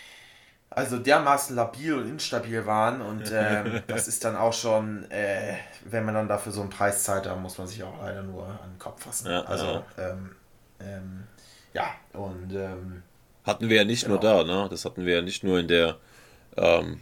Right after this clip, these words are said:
Speaker 1: Ja, ja,
Speaker 2: Fit-, in der
Speaker 1: genau.
Speaker 2: Fitnessszene, es war ja auch bei Masken so, es war bei Handschu-,
Speaker 1: Desinfektionsmittel.
Speaker 2: Handschuhen, Handschuhen, Desinfektionsmittel.
Speaker 1: Ja,
Speaker 2: Ja.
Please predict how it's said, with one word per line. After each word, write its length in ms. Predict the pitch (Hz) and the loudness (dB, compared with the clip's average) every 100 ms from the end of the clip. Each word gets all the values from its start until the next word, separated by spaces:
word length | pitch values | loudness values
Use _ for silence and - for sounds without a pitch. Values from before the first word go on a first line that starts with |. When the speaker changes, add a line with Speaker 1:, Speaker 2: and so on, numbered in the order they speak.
| - | 2
Speaker 1:
Ja, 200 | 107 120 | 8 10
ja, 140 | 107 | 12
Speaker 2:
Fit-, 140 | 104 104 | 12 10
in 60 | |
der 100 | 98 | 6
Speaker 1:
genau. 140 | - 110 | 6 6
Speaker 2:
Fitnessszene, 460 | - 110 - 110 104 | 6 4 6 4 4
es 200 | 95 - | -2 -2
war 120 | 90 | -2
ja 60 | 87 | -2
auch 100 | 87 | -2
bei 120 | 98 | -2
Masken 400 | 92 98 - 101 | -2 -2 -4 -6
so, 320 | 87 95 92 | -6 -2 0
es 140 | 90 - | -2 -4
war 120 | 92 | -6
bei 280 | 90 85 82 - - - - | -4 -6 -6 -12 -20 -20 -6
Handschu-, 500 | 95 92 90 101 - | -2 0 -2 -4 -4
Speaker 1:
Desinfektionsmittel. 960 | 107 104 107 104 - 107 117 107 98 101 98 | -2 -2 -4 -4 -2 0 0 -2 -2 -2 -2
Speaker 2:
Handschuhen, 240 | 104 107 | -6 -6
Handschuhen, 520 | 110 107 - 101 95 | -8 -8 -6 -6 -6
Desinfektionsmittel. 1080 | 98 - 98 95 - 104 - 95 - 92 85 - - - - 95 | -6 -8 -8 -10 -8 -10 -8 -12 -6 -6 -6 -12 -18 -16 -14 -8
Speaker 1:
Ja, 60 | 90 | -4
Speaker 2:
Ja. 200 | 92 | -4